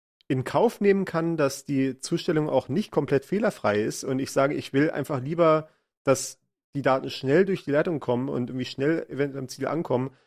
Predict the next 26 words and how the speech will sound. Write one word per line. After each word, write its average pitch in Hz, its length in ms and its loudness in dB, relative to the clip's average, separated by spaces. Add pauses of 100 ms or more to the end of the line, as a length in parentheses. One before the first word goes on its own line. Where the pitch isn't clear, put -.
(180)
und 135 200 2
wenn 165 160 4
mal 143 140 4
ein 147 80 0
Paket 147 280 0
verloren 143 300 2
geht, 143 160 -4
ist 123 120 -4
es 123 100 -10
nicht 151 160 -4
so 127 80 0
schlimm, 214 360 0 (520)
dafür 170 220 2
habe 143 100 2
ich - 100 -4
nicht 170 140 -4
so 165 80 0
viel 165 160 0
Buchhaltungsaufwand. 107 1000 0 (480)
Dann, 135 520 2
äh, 131 260 6
nimmt 127 240 0
man 117 140 0
U 147 100 -2
D 202 120 2
P, 220 240 0